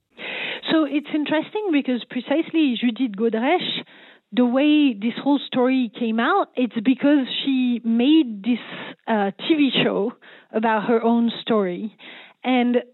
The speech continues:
um, I found it very interesting because in an interview, she explained how she made sure that the actress playing her when she was fourteen was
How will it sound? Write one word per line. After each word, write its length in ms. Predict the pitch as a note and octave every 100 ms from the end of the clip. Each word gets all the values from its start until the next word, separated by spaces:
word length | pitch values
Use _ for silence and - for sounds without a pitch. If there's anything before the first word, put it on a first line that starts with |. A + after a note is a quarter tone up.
| -
um, 420 | A#3+ A3+ A3+ A#3 -
I 140 | A#3+
found 280 | A#3+ C#4+ E4
it 140 | D#4 A3+
very 200 | C4 C#4+
interesting 500 | B3+ B3+ - E4 D#4
because 260 | B3+ A#3+
in 120 | B3
an 180 | B3 A3+
interview, 560 | C#4+ E4 E4 B3+ A#3+ B3
she 100 | -
explained 560 | A3+ - - C#4 D#4 D#4+
how 500 | A#3+ B3 B3+ C4+ C4 - - _
she 160 | - A#3+
made 300 | B3 D4+ B3+
sure 420 | - C#4 D#4+ D#4+ -
that 400 | B3 A3+ G#3+ A3+ A#3
the 100 | A3+
actress 460 | B3 - - C#4 - -
playing 520 | A#3+ A#3+ C4+ C#4+ C4+ B3
her 360 | G3+ B3 B3+
when 200 | G#3+ G3
she 100 | F#3+
was 120 | G#3 F#3+
fourteen 480 | - G#3 - C4+ D#4+ G#4 F#4+ - - - - _ _
was 460 | A#3 A#3 C4 A#3+